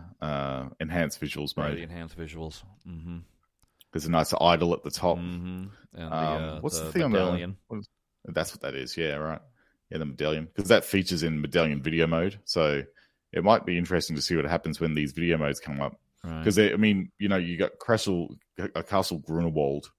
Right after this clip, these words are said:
Speaker 1: I think that's how you pronounce it.
Speaker 2: Yeah.
Speaker 1: Um, you know, in the game, that changes the environment. So I wonder if they've actually done a different environmental effect for each mode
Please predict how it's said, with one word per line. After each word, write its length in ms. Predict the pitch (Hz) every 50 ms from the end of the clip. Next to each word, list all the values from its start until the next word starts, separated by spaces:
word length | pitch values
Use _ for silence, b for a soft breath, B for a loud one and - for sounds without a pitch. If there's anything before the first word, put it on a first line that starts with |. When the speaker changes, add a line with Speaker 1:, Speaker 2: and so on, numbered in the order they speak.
| _ _ _ _ - -
Speaker 1:
I 60 | -
think 140 | - 76 -
that's 140 | - -
how 60 | - 78
you 100 | 71 71
pronounce 340 | - 71 69 69 67 -
it. 100 | - -
Speaker 2:
Yeah. 120 | 78 73 71 73 B B B B B B -
Speaker 1:
Um, 440 | 78 80 78 73 71 71 71 - - _ _ _ _ _ _ _ -
you 80 | 90
know, 160 | 78 67 60 - - -
in 80 | 87 87
the 80 | 82
game, 240 | 69 80 78 76 76
that 160 | 78 92 -
changes 400 | - - - 98 92 82 73 71
the 80 | 71 73
environment. 540 | 71 67 69 76 76 80 82 73 65 58 -
So 180 | - - 82
I 40 | 78
wonder 280 | 80 82 92 110 120 113
if 100 | 104 -
they've 140 | - 82 82
actually 240 | 82 - - 87
done 220 | 76 80 78 76 76
a 60 | 71
different 320 | 65 - 85 - - 80 73
environmental 540 | 71 64 78 73 71 69 73 73 76 78 73
effect 300 | 73 - - 78 71 -
for 120 | - -
each 240 | - 76 71 - -
mode 320 | 73 69 73 80 80 76